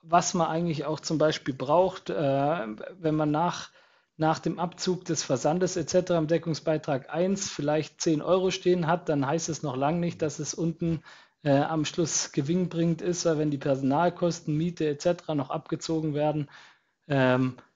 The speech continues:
dann sieht man auf einmal vielleicht, dass all seine Bestellungen ab fünf Euro oder unter fünf Euro sich gar nicht lohnen und man sollte sich vielleicht überlegen, entweder die, die, die, die Abwicklungsstruktur zu ändern oder man sollte sich überlegen,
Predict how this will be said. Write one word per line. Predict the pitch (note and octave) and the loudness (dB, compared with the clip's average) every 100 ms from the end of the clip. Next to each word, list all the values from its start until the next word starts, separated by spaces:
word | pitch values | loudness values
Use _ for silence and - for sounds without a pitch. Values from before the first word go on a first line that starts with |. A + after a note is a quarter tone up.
| _ | _
dann | D3 B2+ | -4 -2
sieht | E3+ E3 | -2 0
man | D#3+ | 2
auf | C#3 | 2
einmal | D#3+ D3+ D3 | 2 2 2
vielleicht, | - C#3 C3+ D3 - | 0 2 2 2 0
dass | C3+ - - | 0 0 -4
all | D3 D3+ | 0 2
seine | D3+ C#3+ | 2 2
Bestellungen | C3+ - C#3 C#3+ C#3+ | 0 -2 0 2 0
ab | C#3+ C#3 | -2 -4
fünf | D#3+ D3 | -2 -2
Euro | - D3 D#3 D#3+ E3 - | 0 0 4 6 6 4
oder | D3+ C#3+ | 4 4
unter | G3 G3 F#3 | 6 6 6
fünf | - E3+ - | 4 0 4
Euro | D#3+ E3+ D#3+ | 4 4 2
sich | C#3 - | 0 4
gar | C#3+ | 6
nicht | C#3 - | 6 2
lohnen | D#3 F#3 F3 | 4 6 6
und | D3+ | 4
man | C#3 | 4
sollte | D3 D3+ | 2 0
sich | D3 D3 | -4 -6
vielleicht | - D3 - | 0 -2 -2
überlegen, | D#3 C#3+ D#3+ D#3 | -2 0 2 0
entweder | C#3+ D3+ D3+ C#3 | 0 0 0 -2
die, | C3+ B2 B2+ | -4 -2 -2
die, | B2 B2+ A#2+ | -4 -4 -4
die, | A#2+ B2 B2 A#2+ | -4 -4 -4 -4
die | B2+ - | -6 -2
Abwicklungsstruktur | E3 F#3 F3 F3+ - - E3 - F#3 | 0 0 0 -2 -2 -4 -6 -2 -2
zu | F#3 F3 | 0 -2
ändern | E3+ F#3 F#3 F#3+ F#3+ | 0 2 2 2 -2
oder | - D3+ D3+ C#3 C#3+ | -2 -2 0 0 0
man | C#3 C#3 | 0 -2
sollte | D#3 D3 C#3 | -4 -4 -6
sich | - | -8
überlegen, | C#3+ C#3 D3 D3 | -6 -4 -4 -6